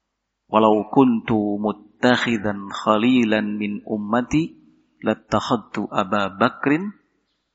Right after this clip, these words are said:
khalila." Kalau seandainya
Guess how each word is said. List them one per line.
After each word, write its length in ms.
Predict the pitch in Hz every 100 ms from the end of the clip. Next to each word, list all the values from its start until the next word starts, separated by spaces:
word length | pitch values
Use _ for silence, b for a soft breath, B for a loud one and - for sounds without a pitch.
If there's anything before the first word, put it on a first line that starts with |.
| _
khalila." 800 | - 104 101 98 95 95 95 - _ _ _ _ _ _ _ _ _ _
Kalau 240 | 107 110
seandainya 1300 | - 113 - 113 107 101 110 110 110 120 104 98 _